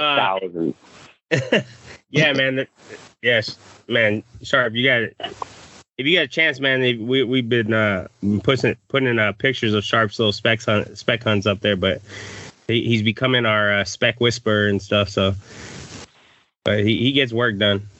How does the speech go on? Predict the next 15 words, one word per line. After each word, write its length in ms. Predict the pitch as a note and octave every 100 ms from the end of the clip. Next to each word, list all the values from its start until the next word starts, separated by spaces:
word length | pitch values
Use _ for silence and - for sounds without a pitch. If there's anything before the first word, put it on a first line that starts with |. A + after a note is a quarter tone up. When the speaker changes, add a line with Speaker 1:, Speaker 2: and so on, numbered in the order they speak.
| -
Speaker 1:
Um, 460 | G#2+ A2+ G#2+ G2 F#2+ - - - - - - - _ _ _ _ _ _ _ _
but 100 | C3
I, 100 | C#3 - -
I 60 | F#3
was 100 | F3
gonna 160 | F3
ask 260 | D#3 F3 -
you, 220 | B2+ G2 -
Ricky. 380 | B2+ C3+ C3+ - - - -
So 180 | C#3+ C#3+
here, 220 | E3+ F#3
here's 180 | F#3 E3
a 40 |
question. 520 | C#3 D3+ C3+ A2+ G#2 G2 -
Um, 540 | B2 B2+ B2 A#2 G#2